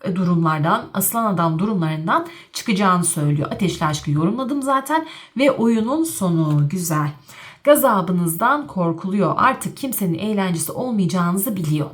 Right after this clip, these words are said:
Deste altına ne gelmişti? Soğukluk. Arkadaşlar tam bir kraliçe veya kral gibi davranmışsınız. Bakın. Görüyor musunuz? Hanımefendi izleyicilerin bir kraliçe,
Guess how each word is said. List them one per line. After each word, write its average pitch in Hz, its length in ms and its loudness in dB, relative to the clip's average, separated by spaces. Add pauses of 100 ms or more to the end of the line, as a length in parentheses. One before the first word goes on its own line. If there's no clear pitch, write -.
Deste 226 280 2
altına 175 320 0
ne 233 140 -2
gelmişti? 170 440 -2
Soğukluk. 151 540 -2 (520)
Arkadaşlar 233 760 0
tam 302 460 4
bir 226 300 -4 (840)
kraliçe 233 580 2
veya 214 280 4
kral 208 440 4
gibi 160 180 2
davranmışsınız. 160 960 -2
Bakın. 180 300 -4 (960)
Görüyor 214 300 2
musunuz? 165 360 -6
Hanımefendi 190 460 0
izleyicilerin 160 520 0
bir 156 140 -2
kraliçe, 202 640 -2